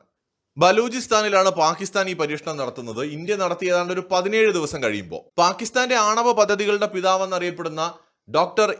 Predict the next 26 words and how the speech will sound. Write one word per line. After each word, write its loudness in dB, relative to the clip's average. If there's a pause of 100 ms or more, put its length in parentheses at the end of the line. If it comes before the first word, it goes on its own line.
(100)
എ 2
ക്യു -8
ഖാനാണ് 0
ഈ -4
ഒരു, -4 (240)
ആ, -8
പദ്ധതിക്ക് -2
പിന്നിൽ -2 (340)
നേതൃത്വം -2
കൊടുത്തയാൾ. -2
ഇദ്ദേഹത്തിന് 2
വെസ്റ്റേൺ 0
രാജ്യങ്ങളിൽ 0
നിന്നാണ് -4 (340)
ആണവായുധം 0
വികസിപ്പിക്കാനുള്ള -6
ടെക്നോളജി, -2 (300)
വിശേഷിച്ച് 0
നെതർലാൻഡിലോ -2
മറ്റുള്ള -2
ഒരു -4
കമ്പനിയിൽ -2
നിന്ന് -4 (320)
അതിൻ്റെ -4
ചില, 0
ആ, -2